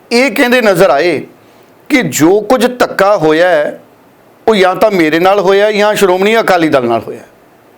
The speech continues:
ਤੇ ਜੋ ਕੁਝ ਵਾਪਰਿਆ, ਸ਼੍ਰੋਮਣੀ ਅਕਾਲੀ ਦਲ ਦੀ ਸਰਕਾਰ ਨਹੀਂ ਬਣੀ ਪੰਜਾਬ 'ਚ, ਸੁਖਬੀਰ ਬਾਦਲ ਸਿੱਧੇ ਤੌਰ 'ਤੇ ਆਪਣੀਆਂ ਕਮੀਆਂ ਜਾਂ ਗਲਤੀਆਂ ਨੂੰ ਮੰਚ 'ਤੇ ਪ੍ਰਵਾਨ ਕਰਦੇ ਨਜ਼ਰ ਨਹੀਂ ਆਏ।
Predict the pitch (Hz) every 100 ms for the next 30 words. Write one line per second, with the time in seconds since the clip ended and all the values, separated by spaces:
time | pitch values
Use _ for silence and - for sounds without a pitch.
0 | _ _ _ _ _ - _ _ _ _
1 | - 240 131 170 185 247 214 165 156 -
2 | 208 214 196 190 175 202 202 196 175 190
3 | 190 185 185 165 143 180 165 160 247 214
4 | 208 202 175 160 160 131 131 - - -
5 | - - - - 185 175 190 214 185 185
6 | 185 220 - - 208 285 262 214 175 175
7 | 175 180 185 208 208 - _ _ _ _
8 | _ - 170 180 214 214 214 214 208 175
9 | 185 208 208 208 208 208 143 139 170 170
10 | 214 220 220 208 151 170 180 220 233 220
11 | 208 175 180 185 180 170 175 165 151 135
12 | 143 165 113